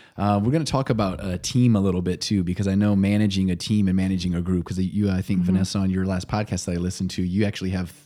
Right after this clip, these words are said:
Speaker 1: three people on your team. Is that right?
Speaker 2: I have, well,
Speaker 1: Or two?
Speaker 2: including myself. So
Speaker 1: It's
Speaker 2: I
Speaker 1: a
Speaker 2: have two employees.
Speaker 1: Okay.
Speaker 2: Yeah.
Speaker 1: So, and, and of course, you, there's other people that you work alongside, but
Speaker 2: Correct, yeah.
Speaker 1: um, having a team of, whether it's only a team of three or a team of
Speaker 2: Mm-hmm.
Speaker 1: fifteen, it doesn't matter. You're still, when you're managing people,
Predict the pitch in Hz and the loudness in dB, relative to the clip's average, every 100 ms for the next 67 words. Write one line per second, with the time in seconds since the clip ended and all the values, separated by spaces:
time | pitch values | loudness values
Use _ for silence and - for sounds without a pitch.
0 | _ - 104 113 127 131 131 131 151 160 | _ -4 -2 0 -2 -4 -4 -4 -2 -4
1 | 175 190 196 143 131 254 240 214 214 208 | -4 -4 -4 -2 2 4 4 0 2 2
2 | 202 214 208 190 175 151 160 - - 175 | 2 0 2 2 2 -4 -6 -10 -4 2
3 | 170 - - 196 175 - - - - 95 | 2 2 0 2 0 -4 -6 -4 -4 -2
4 | - 101 190 - 117 120 113 - 107 98 | -2 -2 -4 -2 2 2 2 0 -2 -2
5 | - 104 95 104 101 104 95 107 95 90 | -2 -2 0 0 2 0 0 0 0 0
6 | 95 95 - 92 90 - 98 95 92 92 | -2 -2 -2 -2 -2 -2 -2 0 -2 -4
7 | 190 92 - - - 95 92 104 117 110 | -4 -8 -10 -10 -2 0 0 2 2 2
8 | 101 - 117 104 95 95 101 98 90 - | 2 2 2 2 0 0 0 0 -2 -4
9 | 110 101 92 110 92 - 113 135 131 104 | -2 -2 -2 -2 -4 -2 2 4 4 2
10 | - 127 107 101 110 104 - 123 101 95 | 0 0 2 2 0 -2 0 0 0 -2
11 | 98 90 98 101 90 92 - 101 95 98 | -4 -4 -4 -4 -4 -4 -2 0 0 0
12 | 101 101 95 101 107 98 95 92 - 113 | 0 0 2 2 2 0 -2 -4 -2 -2
13 | 104 92 | -2 -4